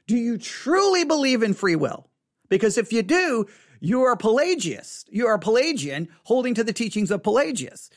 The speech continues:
And I believe Pelagi-, the Pelagian heresy is one of the great heresies of the early church, and it was condemned as heresy, right? Then we could get to really, well,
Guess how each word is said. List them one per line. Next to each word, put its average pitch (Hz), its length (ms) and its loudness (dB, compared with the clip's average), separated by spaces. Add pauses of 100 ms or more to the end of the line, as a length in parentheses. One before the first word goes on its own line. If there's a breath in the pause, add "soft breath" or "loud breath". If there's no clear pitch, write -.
(240 soft breath)
And 208 180 0
I 202 160 -2
believe 208 300 0
Pelagi-, 196 500 0
the 180 80 -2
Pelagian 196 540 -2
heresy 196 640 -2
is 170 120 -2
one 185 180 0
of 175 100 0
the 160 160 0 (360 soft breath)
great 208 460 -2 (280)
heresies 202 680 0
of 190 240 -4
the 196 80 -2
early 190 380 -2
church, 285 420 -4
and 208 160 -2
it 208 100 -6
was 220 140 -2
condemned 269 600 -2
as 156 260 -2
heresy, 113 720 -8
right? 156 180 -14
Then 156 120 -10
we 156 80 -8
could 139 140 -14
get 147 140 -12
to 139 200 -6 (320 soft breath)
really, 139 400 -4 (340 soft breath)
well, 127 240 -4